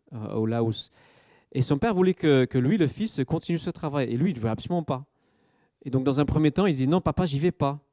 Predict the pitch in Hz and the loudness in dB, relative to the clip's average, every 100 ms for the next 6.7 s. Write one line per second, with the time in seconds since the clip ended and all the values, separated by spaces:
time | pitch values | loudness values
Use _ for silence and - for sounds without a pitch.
0 | _ _ - - - - 113 165 117 - | _ _ -12 -6 -4 -4 -4 -6 -8 -10
1 | 185 170 135 - _ _ _ _ - 151 | -14 -14 -16 -20 _ _ _ _ -20 -18
2 | - - 127 - 123 - 123 190 135 - | -16 -4 -4 -2 -6 -6 -4 -4 -6 -8
3 | 120 107 120 185 131 113 120 - 127 - | -6 -4 -2 -4 -4 -10 -10 -10 -10 -8
4 | 156 151 156 - 143 135 - _ _ _ | -8 -6 -6 -2 -2 -4 -8 _ _ _
5 | _ _ _ 120 123 113 117 123 120 135 | _ _ _ -10 -6 -4 -2 -2 -2 -2
6 | 143 165 151 165 147 127 | -4 -8 -8 -6 -4 -4